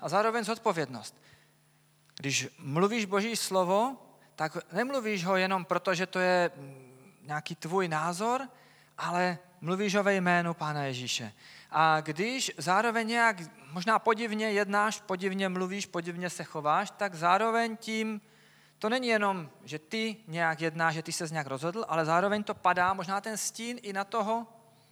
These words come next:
kdo je za tebou, kdo je tvoje autorita. A tím velvyslancem, jako světským velvyslancem, oni ti navrhnou, že jsi velvyslanec, ty pak přijmeš, že jsi velvyslanec, dostaneš místo velvyslance,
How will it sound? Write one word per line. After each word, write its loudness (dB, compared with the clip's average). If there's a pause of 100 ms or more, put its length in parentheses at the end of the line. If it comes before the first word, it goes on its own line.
(400)
kdo -4
je 0
za -8
tebou, -4
kdo -6
je -2
tvoje -6
autorita. -8 (540)
A -6
tím -4
velvyslancem, 0 (260)
jako -10
světským 0
velvyslancem, 2 (240)
oni -4
ti -14
navrhnou, 2
že -4
jsi -4
velvyslanec, -2
ty -8
pak -10
přijmeš, -2
že -2
jsi -2
velvyslanec, 0
dostaneš 0
místo 0
velvyslance, 2